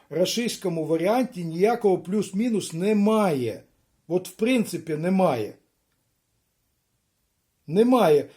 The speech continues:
е, базової ціни ні Ту-дев'яносто п'ятого,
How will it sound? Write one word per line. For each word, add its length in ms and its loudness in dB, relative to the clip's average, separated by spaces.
е, 420 6
базової 800 6
ціни 580 -2
ні 240 0
Ту-дев'яносто 1120 2
п'ятого, 640 2